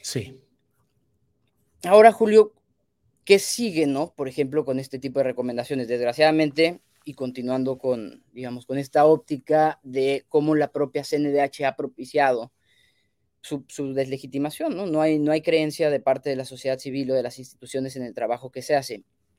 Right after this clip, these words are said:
Speaker 2: Tampoco queda muy claro por qué ahora sí y antes no, eh, se emitieron estas recomendaciones. Sin embargo, sí aportan bastantes elementos a otro tipo de procesos que ya están en curso, que se habían iniciado algunos desde hace un par de años, algunos hace unos meses,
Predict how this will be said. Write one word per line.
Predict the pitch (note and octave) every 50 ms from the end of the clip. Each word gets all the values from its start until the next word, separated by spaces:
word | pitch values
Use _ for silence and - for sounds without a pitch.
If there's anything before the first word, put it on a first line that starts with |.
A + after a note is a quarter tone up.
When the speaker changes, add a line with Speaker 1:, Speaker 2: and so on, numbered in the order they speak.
| _ _ _
Speaker 2:
Tampoco | - C3+ C3 C3 - D#3+ D#3 F3 D3+
queda | - D#3 D#3 D3+
muy | D3 C#3+
claro | C#3+ - D3 D3 C#3+ C#3 C3+ -
por | C#3 C3+ B2+ B2+ -
qué | - C#3+ C#3 C#3 C#3+ - _ _ _ _
ahora | - A#2 B2 C3+ C3 C3 C3
sí | - - C#3+ C3+ B2+ B2
y | C3 C3
antes | B2+ B2+ B2 B2+ B2+ -
no, | C#3+ C#3 C#3 C#3 D#3+ - _ _ _ _ _ _ _ _
eh, | _ C3+ C3+ C3 B2 A#2 A#2 A#2 A2+ A2+ A2 A2 G#2 F#2+ F2 - - _ _ _ _ _
se | - D#3+
emitieron | C3+ C3 B2+ C3+ C#3 C#3 C#3+ C#3
estas | C3 C3 D3 C3+
recomendaciones. | C3+ B2+ - C#3 C#3 C3+ C3+ D3+ D#3 - G#3 D#3+ B2+ - - _ _ _ _ _ _ _
Sin | - - - B3+ C4+
embargo, | C#4 B3+ G#3+ G3 E3+ D#3+ D3+ E3+ E3+ -
sí | - - G3 G3+
aportan | F#3+ - - F#3 F#3 E3 - - D3+ D3+ D3+ C3+ B2+
bastantes | C#3 C3+ - - D3 D3 C#3 - D3 D3+ C#3+ - -
elementos | C3+ C3 C3 C3 C#3+ D3 C#3 B2 - D3 D3 - -
a | - C#3 D3
otro | D#3 D#3+ D#3 E3+ D#3+
tipo | - F#3 D#3 E3+ E3
de | D3+
procesos | - - C#3 C#3 C3 - E3+ D#3 E3 D#3 -
que | C#3
ya | B2+ C3
están | B2+ C3 - C#3 C3+
en | C3+ B2+
curso, | - C#3+ B2+ - D3 C3
que | C3
se | B2+ B2+
habían | A#2 A#2+ B2+
iniciado | B2+ B2+ B2 B2 - B2 B2 B2
algunos | A#2+ A#2 C3 C3 B2+ A#2+
desde | A#2 G#2+ A2+
hace | A2+ - B2+
un | B2+
par | B2+ A#2+ A#2+
de | B2+ C#3
años, | D3+ D3 C#3+ C#3 C#3
algunos | A#2 A2 A2+ A#2+ A#2
hace | B2 B2 - C3
unos | B2+ A#2+ C3
meses, | C3 C3+ C#3 - D3+ D#3+ E3 -